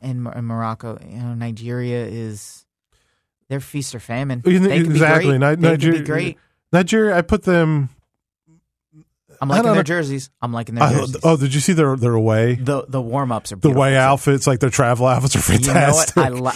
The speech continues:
Speaker 1: I like the jerseys because they're different and they're not, you know what? Points for being different.
Speaker 2: Oh, absolutely.
Speaker 1: In five
Speaker 2: Um,
Speaker 1: years, they could be hideous, but I don't know. I, you know, Nigeria could either make the semis or not score a goal. So.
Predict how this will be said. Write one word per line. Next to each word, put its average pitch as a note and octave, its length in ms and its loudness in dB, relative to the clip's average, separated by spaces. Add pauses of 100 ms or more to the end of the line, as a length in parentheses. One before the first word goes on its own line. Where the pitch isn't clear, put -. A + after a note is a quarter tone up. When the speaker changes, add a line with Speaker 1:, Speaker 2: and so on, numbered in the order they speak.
Speaker 1:
I C3 40 0
like C3+ 280 2
the D3+ 80 -4
jerseys C3 480 -2
because B2+ 360 -8
they're A#2 140 -6
different B2 500 -8
and G#2+ 120 -8
they're A2 80 -6
not, A2 280 -8
you B2 180 -10
know B2+ 140 -4
what? C3 180 -4 (300)
Points A#2+ 260 -8
for A2 140 -10
being G#2+ 240 -6
different. - 340 -12
Speaker 2:
Oh, F3 140 2
absolutely. A2+ 460 -4 (160)
Speaker 1:
In D3 80 2
five D#3 280 2
Speaker 2:
Um, C#3+ 60 -2
Speaker 1:
years, C3+ 180 -4
they B2 100 -4
could A#2 120 -10
be G#2+ 100 -6
hideous, F#2+ 360 -12
but A2+ 120 -8
I A2+ 60 -6
don't G#2+ 100 -6
know. G#2 100 -8 (360)
I, - 200 -6
you D3 280 -8
know, C#3 120 -2
Nigeria C3+ 600 -4
could C3 260 -10
either A#2+ 680 -4
make B2+ 260 -8
the C3 80 -10
semis D3 640 -6
or A#2 540 -6
not A#2 220 -6
score A2+ 240 -10
a G2 60 -12
goal. G2+ 280 -10 (220)
So. G#2 320 -8